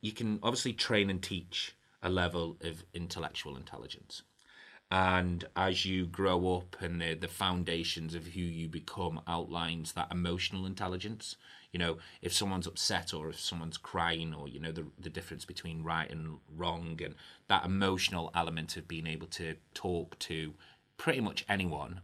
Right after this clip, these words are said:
and have a high level of empathy, I believe that that's from the foundations of a child. And that social element can be taught.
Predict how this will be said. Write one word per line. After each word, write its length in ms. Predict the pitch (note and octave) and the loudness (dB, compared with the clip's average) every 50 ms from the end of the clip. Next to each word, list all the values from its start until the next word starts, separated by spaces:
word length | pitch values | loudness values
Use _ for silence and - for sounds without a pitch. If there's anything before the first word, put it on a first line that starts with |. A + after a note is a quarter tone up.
| - - | -4 2
and 480 | F#2 F#2 F2 F2 E2+ E2 E2 D#2+ - - | 6 6 6 6 4 2 -2 -4 -8 -6
have 200 | - - G#2+ G2 | 2 4 6 6
a 60 | F#2 E2+ | 6 4
high 220 | - F#2+ F#2 F2 | 4 4 4 4
level 280 | F2 E2+ D#2+ D#2+ D#2 D#2 | 4 2 2 0 -2 -6
of 120 | - - - - | -6 -8 -4 -2
empathy, 600 | G2+ G2+ F#2+ - - - - - - - - - - - - - - - - _ _ _ _ _ - F#2+ F#2 F2 - | -2 -2 -2 -4 -8 -12 -12 -10 -10 -10 -14 -16 -20 -20 -20 -20 -20 -20 -20 _ _ _ _ _ -8 -8 -8 0 8
I 200 | G#2+ A#2 B2 B2+ | 12 12 12 12
believe 320 | A#2 A#2+ G#2+ G2+ F#2+ F#2 F2 | 12 8 6 6 4 4 2
that 100 | E2 - | 4 4
that's 220 | F#2 F#2 - - | 4 4 4 0
from 160 | - F2 F2 | -2 0 0
the 60 | F2 | 0
foundations 720 | F2 - F2+ E2+ E2 E2 E2 E2 E2 D#2+ - - E2 D#2 D#2+ | 0 0 0 0 0 0 0 0 0 0 -2 -4 -4 -6 -6
of 60 | D#2 | -8
a 20 | E2+ | -4
child. 580 | - - - G2 F2+ E2 C#2 A1+ A#1 - - - _ - | -2 2 2 4 2 2 0 -4 -8 -10 -14 -18 _ -2
And 120 | - G2+ G#2 | 0 4 4
that 140 | G#2+ - - | 4 4 6
social 600 | - - - B2 A2 A2 G#2+ G#2 - A#2 G#2+ G#2 - | 6 8 8 10 8 8 8 6 6 6 6 6 8
element 440 | G2+ G2+ G#2+ G#2+ A#2 A#2+ A2+ - | 6 6 6 4 2 0 0 -4
can 160 | - - A2+ F#2+ | -4 -2 0 0
be 120 | F#2 F2+ | 0 0
taught. 580 | F#2 - - - G#2 G2 G2+ B2+ C3+ - - | -2 -4 0 2 4 4 4 2 0 -2 -6